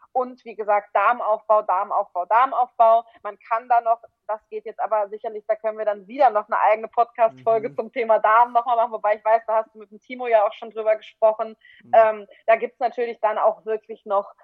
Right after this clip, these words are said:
Speaker 1: ähm, die Möglichkeiten auch speziell auf den Darm einzuwirken oder eben auch so wirkliche Entgiftungskuren quasi zu machen. Aber das geht dann eben schon wirklich ins etwas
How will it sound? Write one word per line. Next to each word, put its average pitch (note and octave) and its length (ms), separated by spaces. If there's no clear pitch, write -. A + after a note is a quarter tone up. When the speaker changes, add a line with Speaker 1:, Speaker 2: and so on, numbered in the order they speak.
Speaker 1:
ähm, G#3+ 300
die G#3+ 80
Möglichkeiten G#3+ 760
auch G3+ 320
speziell A3+ 960
auf G#3+ 160
den G#3 180
Darm C4 300
einzuwirken A3+ 800
oder A#3 380
eben G3+ 260
auch F#3 280
so F#3+ 180
wirkliche G#3 360
Entgiftungskuren G#3+ 1300
quasi G3 340
zu - 120
machen. G#3+ 420
Aber G3+ 200
das G3+ 300
geht A3 200
dann G#3 140
eben G3+ 300
schon G3+ 360
wirklich G#3 340
ins - 220
etwas G3+ 500